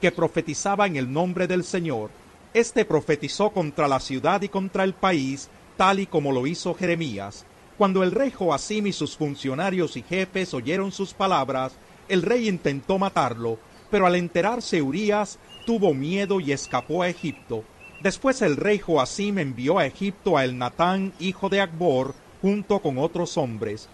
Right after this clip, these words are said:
y ellos sacaron de Egipto a Urías y lo llevaron ante el rey Joacim, quien mandó que mataran a Urías a filo de espada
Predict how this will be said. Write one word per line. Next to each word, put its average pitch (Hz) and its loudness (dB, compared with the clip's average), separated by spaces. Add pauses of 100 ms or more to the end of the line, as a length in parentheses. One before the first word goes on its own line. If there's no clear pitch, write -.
(220)
y 185 2
ellos 220 4
sacaron 185 0
de 139 0
Egipto 190 -2
a 131 4
Urías 185 -2 (280)
y 180 0
lo 156 6
llevaron 160 0
ante 139 -2
el 123 -2
rey 165 0
Joacim, 156 -2 (360)
quien 180 2
mandó 165 2
que 202 2
mataran 165 0
a 180 0
Urías 143 -2
a 127 -4
filo 180 -4
de 185 -2
espada 117 -2